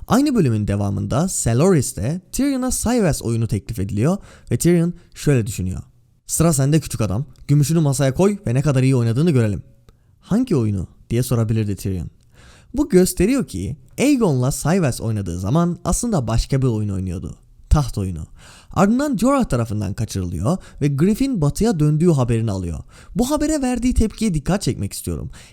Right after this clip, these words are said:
Aegon'un böyle aptalca bir şey yapmış olduğuna inanamıyor. Bu yüzden başka açıklamalar düşünüyor. Sonra belki de Aegon'un yemi yutmuş olduğu düşüncesine çıkıyor.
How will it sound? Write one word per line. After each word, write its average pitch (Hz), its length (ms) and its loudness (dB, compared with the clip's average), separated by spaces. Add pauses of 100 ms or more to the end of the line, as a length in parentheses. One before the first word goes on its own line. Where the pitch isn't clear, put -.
(140)
Aegon'un 262 480 2
böyle 240 280 4
aptalca 170 680 0
bir 131 40 0
şey 123 160 0
yapmış 117 320 -4
olduğuna 123 440 0
inanamıyor. 127 520 0 (420)
Bu 247 140 4
yüzden 247 340 0
başka 139 260 0
açıklamalar 123 560 -2
düşünüyor. - 340 -6 (280)
Sonra 285 380 -2
belki 220 300 -2
de 123 220 -2
Aegon'un 180 340 2
yemi 170 280 0
yutmuş 190 540 -2
olduğu 120 400 0
düşüncesine 104 480 -4
çıkıyor. - 380 -10